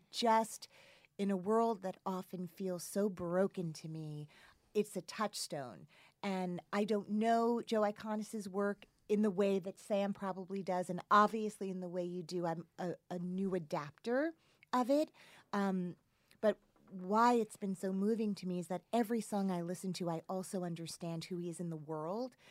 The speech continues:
and it makes it all the more meaningful. I mean, we've talked about it. I knew Jonathan Larson.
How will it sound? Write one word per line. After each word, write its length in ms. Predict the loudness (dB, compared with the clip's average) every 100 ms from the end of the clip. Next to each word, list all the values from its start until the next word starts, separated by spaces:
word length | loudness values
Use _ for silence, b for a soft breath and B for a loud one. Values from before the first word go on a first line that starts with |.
| B -4
and 120 | -2
it 80 | 0
makes 280 | 0 0
it 120 | -6 -6 -4
all 220 | -2 -2
the 100 | -4
more 540 | -4 -2 -2 -4 -8 -12 b b
meaningful. 360 | -2 -2 0 0
I 20 |
mean, 160 | 2
we've 140 | 2 0
talked 320 | 0 0 -2
about 220 | -6 -4
it. 80 | -4
I 60 | -2
knew 200 | -2 -2
Jonathan 540 | 0 -2 -4 -6 -4
Larson. 420 | -2 -2 -2 -6